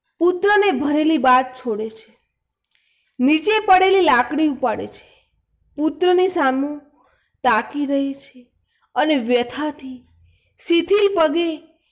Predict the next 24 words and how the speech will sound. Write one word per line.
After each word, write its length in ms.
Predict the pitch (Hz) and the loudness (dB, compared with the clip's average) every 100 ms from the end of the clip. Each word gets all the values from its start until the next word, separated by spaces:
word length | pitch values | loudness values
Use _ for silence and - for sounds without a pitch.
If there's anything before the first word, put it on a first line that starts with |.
| _ 214 | _ -14
ઘર 400 | 202 320 339 359 | -4 0 2 2
તરફ 460 | 330 269 233 - | 2 2 0 -4
જાય 240 | 208 185 185 | -12 -14 -16
છે. 240 | - 196 _ _ _ _ _ _ _ _ _ _ _ | -20 -20 _ _ _ _ _ _ _ _ _ _ _
દાદાજીના 760 | 180 185 190 247 269 294 294 269 | -10 -6 -2 0 0 0 -2 -2
ગયા 280 | 214 214 233 | 0 -2 -2
પછી 600 | 247 240 302 277 - _ _ _ _ | -8 -10 -12 -14 -16 _ _ _ _
ઇન્દિરા 460 | 214 226 226 254 220 | -8 -4 -2 -4 -4
આવે 320 | 185 175 190 | -10 -16 -20
છે. 340 | - 196 190 _ _ _ _ _ _ _ | -20 -20 -20 _ _ _ _ _ _ _
એ 120 | 330 | 0
આવીને 500 | 359 254 254 302 311 | 2 2 2 0 -2
વૃક્ષ 440 | 269 202 277 285 262 | -4 -6 -8 -8 -4
બની 280 | 262 269 254 | -2 -2 -4
ગયેલા 440 | 285 269 277 277 | -4 -2 0 -2
પતિને 640 | 277 214 214 254 277 247 - _ _ - - | 0 -4 -2 -6 -6 -8 -12 _ _ -20 -18
છાલ 380 | - 240 277 381 | -4 0 2 2
ઓઢાડવાનો 720 | 285 285 285 294 294 294 - - _ - | 2 0 0 0 0 -4 -8 -20 _ -4
અભિનય 460 | 208 247 247 240 | -2 -4 -6 -8
કરે 280 | 220 185 180 | -12 -18 -18
છે. 260 | 175 - - _ _ _ _ _ _ _ _ | -20 -20 -20 _ _ _ _ _ _ _ _
પછી 320 | 294 302 359 | -2 2 0
પતિના 540 | 359 254 254 294 302 | 2 0 0 -4 -4
ખભે 480 | 294 269 240 269 294 | -4 -4 -6 -6 -8